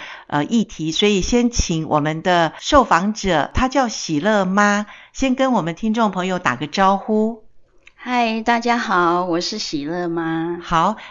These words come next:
Speaker 1: 诶，喜乐妈，你说要用这个名词来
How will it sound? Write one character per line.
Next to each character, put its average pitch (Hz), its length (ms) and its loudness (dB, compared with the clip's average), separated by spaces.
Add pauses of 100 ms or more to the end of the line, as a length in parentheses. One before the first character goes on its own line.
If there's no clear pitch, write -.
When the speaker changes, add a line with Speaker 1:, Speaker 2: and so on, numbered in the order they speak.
Speaker 1:
诶， 330 200 -2
喜 - 220 -6
乐 247 160 6
妈， 240 240 2
你 185 320 -6 (160)
说 254 480 2
要 208 300 4
用 208 200 2
这 269 160 -6
个 208 120 2
名 165 260 -4
词 - 280 -4
来 151 420 -2